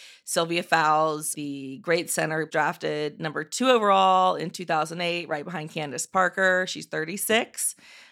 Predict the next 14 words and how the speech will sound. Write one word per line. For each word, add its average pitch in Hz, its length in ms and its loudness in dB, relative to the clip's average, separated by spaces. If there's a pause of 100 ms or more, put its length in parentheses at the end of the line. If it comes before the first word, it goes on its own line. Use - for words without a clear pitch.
fifteen 202 500 0
seasons, 190 880 -2 (340)
played 170 600 -2
at - 200 -12
the 160 80 -8
Sky 180 440 6
until 175 240 -4
twenty 160 320 -6
fifteen, 247 640 -2
and 160 240 -4
then 156 160 -2
for - 140 -12
the 156 120 -2
Lynx, 185 600 0